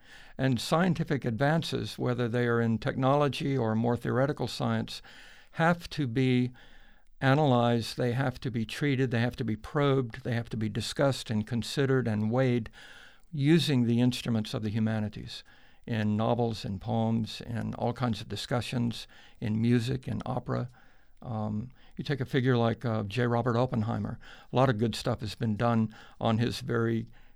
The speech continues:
complicated, tragic career relating to the atom bomb and then his later career during the Cold War. There, there are plays, there are operas,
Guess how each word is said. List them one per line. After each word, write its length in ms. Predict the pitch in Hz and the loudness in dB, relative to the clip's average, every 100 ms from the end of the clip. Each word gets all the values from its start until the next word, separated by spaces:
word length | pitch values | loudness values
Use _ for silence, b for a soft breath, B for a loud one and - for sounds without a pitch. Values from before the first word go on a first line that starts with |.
| - | -6
complicated, 720 | - 131 123 113 127 113 113 | 0 0 0 -2 -2 -2 -4
tragic 540 | - 127 117 120 - | -2 0 0 -4 -10
career 440 | - 127 113 117 110 | -6 -2 2 2 2
relating 540 | 107 113 113 113 113 | 2 0 2 2 0
to 140 | 107 123 | 0 -2
the 160 | 110 | -2
atom 300 | 110 110 110 | 0 0 0
bomb 300 | 107 113 110 | 0 0 2
and 120 | 110 107 | 2 0
then 120 | 110 | 0
his 180 | 117 123 | -2 -2
later 300 | 117 113 110 | 0 0 -4
career 380 | 123 117 113 | -4 -2 -2
during 300 | 107 113 110 | -2 -2 -2
the 80 | 113 | -4
Cold 300 | - 117 117 | -4 -4 -4
War. 340 | 120 127 110 107 B B B B - | -4 -2 -2 -4 B B B B -4
There, 320 | 123 107 117 | -2 0 -2
there 140 | 120 110 | -4 -4
are 40 | |
plays, 640 | - 131 120 120 120 - B B B - | -2 0 2 2 -2 -8 B B B -6
there 120 | 110 | -4
are 100 | - | 0
operas, 600 | 120 123 135 127 123 - | 2 2 2 0 0 -8